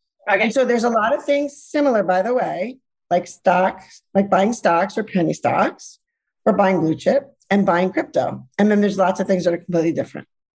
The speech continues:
Speaker 2: So an I P O is typically offered through an exchange that you're used to buying or platform or you, your stockbroker. And here it's a little different. You're on your own. Crypto, you're on your own.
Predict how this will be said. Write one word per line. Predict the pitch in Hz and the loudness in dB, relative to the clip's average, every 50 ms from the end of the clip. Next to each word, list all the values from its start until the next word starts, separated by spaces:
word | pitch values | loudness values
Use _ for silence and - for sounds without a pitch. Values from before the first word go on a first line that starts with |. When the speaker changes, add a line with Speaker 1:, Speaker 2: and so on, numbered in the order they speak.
| _ _ _ | _ _ _
Speaker 2:
So | - - - - 214 196 196 190 180 | -20 -10 -4 0 2 4 4 4 2
an | - 196 196 | 2 2 0
I | 196 208 226 | 0 0 -2
P | 220 - 277 262 254 240 | -4 -4 -2 0 2 2
O | 226 214 220 | 2 0 0
is | 170 180 214 - | -2 -4 -6 -8
typically | - - 220 - 226 202 202 202 - - | -8 -10 -8 -6 -4 -2 0 0 0 0
offered | - 185 208 196 196 196 185 185 - | 0 0 0 0 -2 -2 -4 -2 -2
through | 180 175 170 165 | 0 0 2 0
an | - - 160 156 156 | 0 -2 -4 -6 -6
exchange | 156 156 - - - - 196 185 185 185 180 185 175 170 | -8 -8 -12 -10 -4 0 2 2 2 2 0 -2 -2 -2
that | 160 151 156 - | 0 0 0 0
you're | 170 170 170 | 0 0 0
used | 165 160 170 175 175 - | 0 0 -2 -2 -2 -4
to | - 165 | -6 -2
buying | 160 170 165 165 170 156 | 0 0 2 2 0 -2
or | 151 | -4
platform | - - - 170 165 165 - - 180 170 165 165 156 | -4 -2 0 0 0 0 0 0 0 0 2 0 0
or | |
you, | 151 147 127 - - _ | -2 -4 -6 -8 -8 _
your | - 147 | -6 -6
stockbroker. | 151 - - 165 175 175 - - 175 170 170 170 160 151 147 180 - _ _ _ _ _ _ _ _ _ - | -4 0 0 0 0 0 0 0 0 0 0 0 0 0 0 -2 -4 _ _ _ _ _ _ _ _ _ -2
And | 202 214 220 226 220 | 0 2 2 2 2
here | 233 247 247 254 | 2 2 2 0
it's | 254 240 - | 0 -2 -2
a | 226 | -2
little | 190 190 214 214 220 202 | -2 0 0 0 0 -2
different. | 190 196 214 208 208 - 170 165 - | -2 -4 -4 -4 -4 -4 -6 -4 -2
You're | 165 165 160 - - | 0 -2 -2 -2 -4
on | 151 156 156 165 170 175 180 190 202 - - | -6 -4 -2 0 0 0 -2 -4 -6 -6 -2
your | 170 165 - - | 0 0 0 0
own. | 147 139 - - - - _ _ _ _ _ - | -2 -2 -2 -4 -6 -10 _ _ _ _ _ -6
Crypto, | 190 - - - 180 | -6 -4 0 0 2
you're | 185 180 180 - - | 2 2 2 2 2
on | 156 170 190 | 2 2 2
your | 196 190 190 190 190 | 2 2 0 0 0
own. | 180 175 170 170 170 175 180 196 | 0 0 0 0 -2 -4 -6 -8